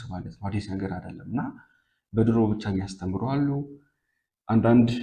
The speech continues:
ቦታ ላይ ደግሞ ሙሉ በሙሉ አዲስ ተዘጋጅቶ የተላከው ሲላበስ አለ አይደለ?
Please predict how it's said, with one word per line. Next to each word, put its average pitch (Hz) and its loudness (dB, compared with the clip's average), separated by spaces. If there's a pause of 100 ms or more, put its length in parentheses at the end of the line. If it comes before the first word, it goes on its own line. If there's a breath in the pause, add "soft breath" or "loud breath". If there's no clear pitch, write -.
(260)
ቦታ 110 4
ላይ 107 4
ደግሞ 110 2 (280)
ሙሉ 123 8
በሙሉ 127 6 (140)
አዲስ 117 -2
ተዘጋጅቶ 120 0 (480)
የተላከው 107 -4
ሲላበስ 110 0
አለ 113 -4
አይደለ? 135 -4